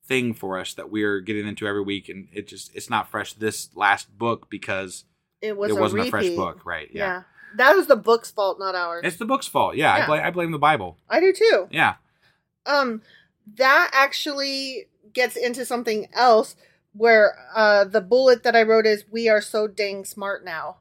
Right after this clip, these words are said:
Speaker 1: Yeah.
Speaker 2: <laughs>
Speaker 1: So, yeah. Um, we watch shows. We, uh, we live in the world, and, and references get made
Speaker 2: Yeah. We
Speaker 1: about
Speaker 2: didn't
Speaker 1: the Bible.
Speaker 2: we didn't realize how many religious references are made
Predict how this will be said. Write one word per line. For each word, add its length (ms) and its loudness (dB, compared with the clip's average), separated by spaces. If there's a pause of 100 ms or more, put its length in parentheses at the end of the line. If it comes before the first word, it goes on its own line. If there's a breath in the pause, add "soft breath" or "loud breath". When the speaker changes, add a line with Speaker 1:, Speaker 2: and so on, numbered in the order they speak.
(120)
Speaker 1:
Yeah. 580 6 (120)
Speaker 2:
<laughs> 840 6
Speaker 1:
So, 520 6
yeah. 340 4 (400 loud breath)
Um, 460 4 (480)
we 160 -2
watch 260 4
shows. 680 -2 (180)
We, 300 2
uh, 180 4
we 140 0
live 180 4
in 80 0
the 60 0
world, 440 0 (440)
and, 320 -4
and 340 -2
references 580 2
get 180 -2
made 500 -2 (320)
Speaker 2:
Yeah. 300 -2 (380)
We 100 0
Speaker 1:
about 240 10
Speaker 2:
didn't 100 8
Speaker 1:
the 60 4
Bible. 440 6
Speaker 2:
we 100 -2
didn't 260 0
realize 360 8
how 180 2
many 280 -2
religious 600 0
references 680 -2
are 140 -2
made 400 -4